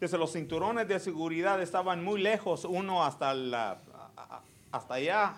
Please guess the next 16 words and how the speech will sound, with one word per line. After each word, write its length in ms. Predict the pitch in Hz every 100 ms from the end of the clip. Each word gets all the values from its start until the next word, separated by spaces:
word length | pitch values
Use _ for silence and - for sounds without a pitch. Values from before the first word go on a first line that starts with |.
| -
y 160 | 139
el 100 | 139
otro 400 | 170 175 170 147
a-, 140 | 127 120 -
acá, 460 | 123 - 180 175 156
entonces 460 | 139 160 160 160
dice 280 | 151 151 147
que 160 | 139 143
él 100 | 143
lo 120 | 139
que 160 | 139
hizo 300 | 147 170 151
fue 420 | 143 147 135 131 - - - - -
acercar, 800 | 131 - 147 - 214 196 165 120 104 - - - - - - - - - -
este, 400 | 135 131 143 123
el, 340 | 117 107